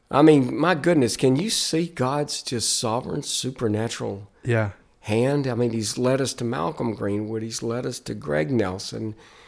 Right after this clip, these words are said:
Speaker 1: and then, um, then to Randy and Sonny, which we already knew, but then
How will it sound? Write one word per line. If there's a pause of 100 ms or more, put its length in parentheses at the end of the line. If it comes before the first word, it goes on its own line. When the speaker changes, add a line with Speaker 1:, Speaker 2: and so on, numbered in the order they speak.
(400)
Speaker 1:
and
then, (260)
um, (640)
then
to
Randy
and
Sonny,
which
we
already
knew,
but
then